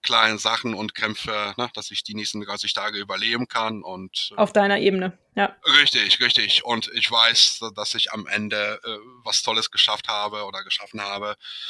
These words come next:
Speaker 1: womit ich jeden glücklich machen kann. Ich glaub, mit Politik kannst du nicht jeden glücklich machen.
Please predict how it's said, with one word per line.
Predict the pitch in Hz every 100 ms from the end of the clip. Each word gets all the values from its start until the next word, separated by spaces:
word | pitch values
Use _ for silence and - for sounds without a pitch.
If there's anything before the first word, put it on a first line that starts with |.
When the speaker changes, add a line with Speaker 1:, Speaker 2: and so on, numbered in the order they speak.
| - -
Speaker 1:
womit | 98 101 107 101
ich | 101
jeden | 101 101
glücklich | 87 90 90 85
machen | 80 82
kann. | 80 87 82
Ich | -
glaub, | - 95 _
mit | 101 -
Politik | - 92 - - -
kannst | 98 92
du | 80
nicht | 78 -
jeden | 78
glücklich | 82 _ - -
machen. | - -